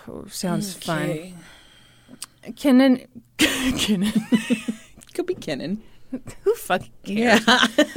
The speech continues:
Speaker 1: Um, Kinnan is, what did I call him the first time?
Speaker 2: Kynan.
Speaker 1: Kynan. All right. Kynan is a, is twenty-eight. He's a skinhead. He's an Iraq War veteran.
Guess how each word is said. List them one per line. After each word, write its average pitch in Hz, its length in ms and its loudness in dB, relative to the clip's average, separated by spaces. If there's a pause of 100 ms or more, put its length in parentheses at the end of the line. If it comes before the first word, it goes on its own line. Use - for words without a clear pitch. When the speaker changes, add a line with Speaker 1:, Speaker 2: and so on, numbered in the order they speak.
(160)
Speaker 1:
Um, 226 440 8
Kinnan 339 520 6
is, 247 520 6
what 359 180 6
did 381 80 8
I 330 60 8
call 254 200 6
him 233 120 6
the 208 80 4
first 214 240 0
time? 208 240 6
Speaker 2:
Kynan. 220 200 0
Speaker 1:
Kynan. 226 440 8
All 320 120 8
right. 175 220 4
Kynan 359 340 4
is 220 200 4
a, 185 260 6
is 220 140 2
twenty-eight. 254 560 4
He's 180 180 -4
a 160 60 -6
skinhead. 208 840 4 (460)
He's 214 340 2
an 165 100 2
Iraq 190 480 4
War 196 300 6
veteran. 185 720 4